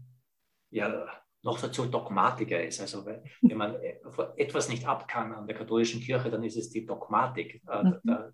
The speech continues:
Speaker 1: da ringen immer gleich die Al-, Alarmglocken und, äh, aus meiner Sicht auch oft berechtigt.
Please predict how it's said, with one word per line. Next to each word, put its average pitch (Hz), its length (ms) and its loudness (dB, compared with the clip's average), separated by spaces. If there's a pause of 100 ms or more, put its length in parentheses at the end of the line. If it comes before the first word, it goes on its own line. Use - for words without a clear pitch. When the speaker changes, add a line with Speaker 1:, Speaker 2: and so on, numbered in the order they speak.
Speaker 1:
da - 80 -10
ringen 120 360 -6
immer 117 160 -8
gleich 110 360 -12 (520)
die 113 100 -10
Al-, 107 200 -6
Alarmglocken 117 880 0
und, 107 200 -14
äh, - 640 -14
aus - 140 -20
meiner 110 200 -4
Sicht 123 260 -8
auch - 260 -10 (520)
oft 120 260 2
berechtigt. 113 680 0